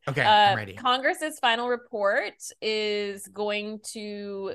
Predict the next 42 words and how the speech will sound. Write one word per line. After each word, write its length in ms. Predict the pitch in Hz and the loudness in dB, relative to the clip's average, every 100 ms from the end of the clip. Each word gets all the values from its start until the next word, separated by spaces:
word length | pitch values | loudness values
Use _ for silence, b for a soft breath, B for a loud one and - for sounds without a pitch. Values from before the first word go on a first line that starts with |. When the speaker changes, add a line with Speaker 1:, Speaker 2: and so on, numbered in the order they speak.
| - | -10
Speaker 2:
come 180 | 220 175 | -10 -8
out 280 | 175 - - | -8 -10 -12
soon. 480 | 226 226 247 269 | -10 -8 -8 -8
The 80 | 220 | -6
House 240 | 202 196 - | -2 -4 -6
committee 320 | 220 196 208 | -10 -8 -8
is 100 | 190 | -10
invest-, 380 | 190 175 185 - | -8 -6 -8 -8
who 200 | 202 190 175 | -12 -12 -12
investigated 580 | 190 185 190 190 190 | -10 -10 -8 -8 -8
the 60 | 180 | -8
January 300 | 185 185 175 | -12 -10 -12
sixth 280 | 180 190 - | -10 -12 -12
insurrection 600 | 180 180 160 185 - - | -16 -8 -6 -6 -6 -8
is 60 | 117 135 | -6 -6
Speaker 1:
Mm-hmm. 20 | |
Speaker 2:
voting 240 | 170 185 | -6 -8
to 100 | 190 | -10
adopt 300 | 180 170 175 | -6 -4 -4
the 80 | 233 | -4
final 240 | 226 208 202 | -8 -6 -6
report, 460 | 190 - 180 175 b b - | -8 -6 -6 -6 b b -14
present 240 | 196 185 | -8 -8
the 60 | 202 | -4
fighting, 520 | 196 180 180 180 180 - | -2 -2 -2 -8 -14 -6
findings, 380 | 196 180 180 180 | -4 -4 -8 -10
and 140 | 175 175 | -8 -6
recommend 520 | 175 180 170 175 160 | -6 -8 -10 -10 -14
criminal 420 | _ 180 180 180 160 | _ -12 -10 -10 -10
referrals. 680 | 170 - 170 180 226 427 466 - | -10 -10 -6 -4 -4 -6 -8 -8
The 120 | 202 196 | -6 -6
full 260 | - 214 | -6 -6
report 380 | 220 214 220 175 | -6 -6 -4 -4
is 100 | 175 | -6
coming 200 | - 196 | -10 -10
out 100 | 180 | -10
to 60 | 196 | -10
the 60 | |
public 240 | 190 185 170 | -10 -8 -8
on 180 | 165 | -8
Wednesday. 600 | 156 151 180 196 220 233 - | -8 -8 -10 -10 -8 -8 -6
It's 180 | 233 226 | -8 -6